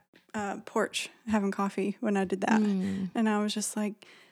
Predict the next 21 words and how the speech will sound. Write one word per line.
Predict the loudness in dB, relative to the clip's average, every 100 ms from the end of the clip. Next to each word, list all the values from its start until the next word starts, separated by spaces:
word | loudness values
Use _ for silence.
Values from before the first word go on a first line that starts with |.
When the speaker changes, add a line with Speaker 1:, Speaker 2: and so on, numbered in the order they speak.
| _ -2
Speaker 1:
"This | 0 2
is | 0
so, | 0 0 2 2
I'm | 2 2
so | 2
lucky | 2 0 0
to | 0
get | -2 0
to | -2
do | 0 2 2
this," | 0 -2 -2 0
and | 0 0
just | -2 0
thinking | -2 0
about, | 4 4 2
like, | -2 0
what | 0 0
it's | 0 -2
brought | 0 0 -2 -6
for | -4
me. | -2 -2 -4